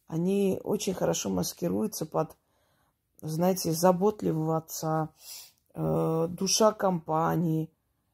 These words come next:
И многие не верят в то, что он дома фашист.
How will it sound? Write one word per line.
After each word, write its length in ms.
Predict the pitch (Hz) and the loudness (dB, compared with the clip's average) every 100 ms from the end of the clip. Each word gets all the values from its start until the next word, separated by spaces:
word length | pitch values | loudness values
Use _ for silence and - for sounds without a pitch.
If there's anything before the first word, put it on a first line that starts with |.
| _ | _
И 60 | 180 | 2
многие 460 | 196 269 226 226 | 6 8 6 4
не 200 | 226 247 | 6 4
верят 420 | 247 277 240 175 - | 6 4 6 0 -2
в 100 | - | -6
то, 260 | 233 302 | -2 -2
что 280 | - - 180 | -4 -4 -2
он 140 | 180 | 0
дома 320 | 175 233 240 175 | 2 2 0 -2
фашист. 800 | - 208 - 208 - - - | 0 -2 0 -2 -2 -6 -14